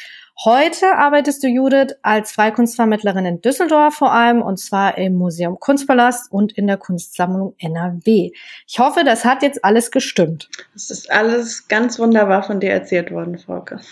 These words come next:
Speaker 1: Schön. LinkedIn und Facebook macht's möglich. <laughs> Ja, ähm, vielleicht erklärst du einmal unseren Stoffis, was genau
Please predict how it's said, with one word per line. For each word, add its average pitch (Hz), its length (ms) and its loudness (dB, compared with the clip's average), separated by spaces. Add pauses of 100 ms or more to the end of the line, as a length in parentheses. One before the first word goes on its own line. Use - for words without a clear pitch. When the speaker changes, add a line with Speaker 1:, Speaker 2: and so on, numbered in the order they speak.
(300)
Speaker 1:
Schön. 220 540 0
LinkedIn 294 600 2
und 262 300 2
Facebook 226 520 0
macht's - 260 -2
möglich. 262 920 2
<laughs> 247 40 0 (1000)
Ja, 214 560 2
ähm, 240 460 2 (260)
vielleicht 269 380 2
erklärst 294 320 0
du 302 120 -2
einmal 277 340 2
unseren 254 340 0
Stoffis, 240 640 -2
was 254 320 0
genau 226 440 2